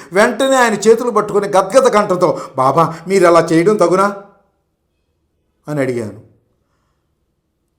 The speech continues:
ఆయన నా మాటలేమీ పట్టించుకోకుండా తమ చేతులు విడిపించుకొని మరలా నా పాదాలు తాకి నమస్కరించారు.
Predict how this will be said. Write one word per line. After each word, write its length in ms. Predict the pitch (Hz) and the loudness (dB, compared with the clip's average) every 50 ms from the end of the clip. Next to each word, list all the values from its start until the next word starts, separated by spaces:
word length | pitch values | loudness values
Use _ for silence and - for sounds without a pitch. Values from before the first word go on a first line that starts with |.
| _ - | _ -6
ఆయన 240 | 156 190 220 240 233 | -6 -4 -4 -4 -4
నా 160 | 233 233 226 | -4 -4 -2
మాటలేమీ 520 | 208 185 175 190 190 - 226 226 226 226 | 0 0 0 0 0 0 -2 -2 -2 -2
పట్టించుకోకుండా 1080 | 220 220 208 208 208 202 202 202 - 214 196 196 190 180 180 160 131 110 113 147 - - - - - _ - | -2 -4 -6 -6 -6 -10 -10 -6 -4 -4 -4 -4 -4 -6 -6 -6 -6 -6 -8 -10 -10 -14 -20 -20 -18 _ -4
తమ 140 | 170 170 180 | -2 -2 -2
చేతులు 380 | 175 - 202 202 - 247 220 202 | 0 0 0 0 0 -2 -4 -4
విడిపించుకొని 800 | 185 190 196 190 226 220 - - - 180 151 143 151 165 175 156 - - 143 | -4 -6 -6 -8 -8 -10 -10 -4 -2 -2 -2 -2 -4 -6 -8 -12 -18 -10 -4
మరలా 360 | 151 160 180 185 233 240 247 | -2 -2 0 2 0 0 2
నా 200 | 240 240 226 220 | 2 2 2 2
పాదాలు 420 | 220 220 220 220 220 220 226 226 220 | 4 4 4 4 4 4 2 0 0
తాకి 260 | 220 220 214 196 196 | 0 0 -2 0 -2
నమస్కరించారు. 840 | 196 190 190 175 - - 185 170 160 165 170 147 139 127 120 113 | -4 -4 -4 -6 -4 -6 -6 -6 -4 -2 -2 -2 -2 -2 -6 -8